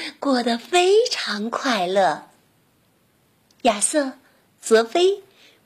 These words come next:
帕姆、弗洛尔还有亚历山大，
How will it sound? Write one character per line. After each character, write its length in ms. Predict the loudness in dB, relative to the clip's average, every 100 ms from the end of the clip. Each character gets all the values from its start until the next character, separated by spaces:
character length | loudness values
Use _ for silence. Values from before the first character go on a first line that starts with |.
| _
帕 320 | -4 0 0
姆、 300 | -2 -4 -8 -14 _ _ _
弗 240 | _ 2
洛 220 | 2 2 0
尔 260 | -4 -10 -16 -18
还 160 | -4 0
有 60 | 2
亚 200 | 2 0
历 80 |
山 240 | 0 0 0 -2
大， 320 | -6 -8